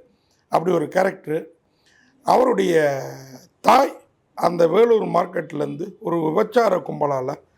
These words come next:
அழைத்து செல்லப்பட்டு அவங்க வந்து பணிய வைக்க பார்க்குறாங்க. அதுக்குள்ளார போலீஸ் ரெய்டு ஆகுது. அதுல அந்த அம்மா வந்து அவமானம் தாங்க முடியாம இறந்துடுறாங்க. இந்த உண்மையை மனசுக்குள்ளாரையே போட்டுட்டு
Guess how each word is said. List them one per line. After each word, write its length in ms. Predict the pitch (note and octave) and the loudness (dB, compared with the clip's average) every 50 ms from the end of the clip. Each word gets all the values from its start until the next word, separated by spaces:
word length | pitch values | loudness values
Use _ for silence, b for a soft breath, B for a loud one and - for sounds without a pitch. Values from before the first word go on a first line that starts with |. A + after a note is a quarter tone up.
| _ _ _ | _ _ _
அழைத்து 360 | - D3+ F3+ G#3+ G3 G#3 G3+ | 0 0 2 0 -2 -4 -6
செல்லப்பட்டு 680 | - - F3 D#3+ D3+ C3+ B2+ - C3+ B2+ C3 - D#3 D#3+ - - _ _ _ _ _ _ _ _ _ _ | -4 -2 -2 -2 -2 -2 -2 -4 -8 -8 -6 -6 -6 -6 -6 -12 _ _ _ _ _ _ _ _ _ _
அவங்க 380 | - D3 D#3 D#3+ D#3 D3 C#3+ C#3 | 0 2 2 2 0 -2 -2 -2
வந்து 540 | C#3 D3 D#3+ E3 E3+ F#3+ F3+ D#3+ D3 C3+ - | -2 -4 -4 0 0 2 2 2 0 -2 -2
பணிய 300 | - F3 F3+ G#3+ A3+ G#3+ | -2 -2 0 2 2 2
வைக்க 520 | F#3+ E3+ C#3 - D3 C#3 C3+ C3 B2+ A#2+ - | 2 0 -2 -2 -2 -2 -2 -2 -4 -4 0
பார்க்குறாங்க. 460 | - E3+ F3+ F3+ F#3+ F3 E3 E3 F#3+ A#3+ C4 B3+ | 0 0 0 0 -4 -4 -4 -2 0 0 0 0
அதுக்குள்ளார 600 | A3+ G#3+ G3+ G3 G#3+ G#3 A3 A3+ A3+ G3+ F3+ B B B B B - | 0 0 0 0 2 2 2 2 2 0 -2 B B B B B 0
போலீஸ் 320 | A3 A3 A3 G#3+ - F3 | 0 0 0 0 -6 -6
ரெய்டு 200 | F3 F3 E3+ D#3+ | -6 -6 -2 -2
ஆகுது. 240 | D#3 - - - C4+ | -2 -2 -2 -4 -8
அதுல 180 | - - F#3+ F3+ | -8 -6 -6 -6
அந்த 160 | - - - | -4 -4 -6
அம்மா 240 | - - - F#3+ F#3 | -6 -4 -2 -2 -2
வந்து 680 | D#3+ D#3 D3+ D3 E3 F3 E3+ D#3 C3+ B2 A#2+ A#2 G#2+ _ b b b b b b b b b | -2 -4 -6 -6 -6 -4 -4 -4 -6 -6 -8 -10 -14 _ b b b b b b b b b
அவமானம் 500 | - D3 F3+ G#3 G#3+ G#3+ G3 F3+ D#3+ C#3+ | 2 2 4 4 2 0 0 -2 -2 -2
தாங்க 220 | D#3 D3+ D#3 D#3 | -4 -4 -2 -4
முடியாம 480 | D3 D3 C#3 C3+ C3+ C3 C3+ C3+ C#3+ D#3+ - - E3+ C#3+ C3+ B2+ B2 B2 B2 B2 - | -6 -6 -6 -4 -4 -4 -4 -6 -6 -4 -2 -2 0 0 -2 -2 -4 -6 -8 -6 0
இறந்துடுறாங்க. 840 | C#3 C#3+ D#3+ F#3+ G3+ F#3 E3+ D3 C#3 C3+ B2 B2 A#2+ B2 C3+ G3 - b b b b b b b b b b b b _ _ _ _ _ | 0 2 2 2 0 -2 -2 0 0 -2 -2 -4 -6 -6 -8 -8 -10 b b b b b b b b b b b b _ _ _ _ _
இந்த 320 | - D#3+ A3+ B3+ C4 B3+ A#3 | 2 4 4 6 8 6 6
உண்மையை 460 | G#3+ A#3 B3+ C#4 C#4 C#4+ C4+ B3+ B3+ | 4 2 0 0 2 4 4 4 4
மனசுக்குள்ளாரையே 840 | B3 G3+ F#3 F#3+ G#3+ G3+ A3+ G3+ A3+ A3 A3 G#3 G3+ G#3 A3 A3+ A3+ F#3+ - | 4 2 0 0 -2 -4 -6 -4 0 2 2 4 4 2 2 2 0 0 0
போட்டுட்டு 480 | G3+ F#3+ E3 F3+ D#3+ D3 - G#3+ G#3 | -2 -2 -2 -4 -6 -4 -4 -6 -6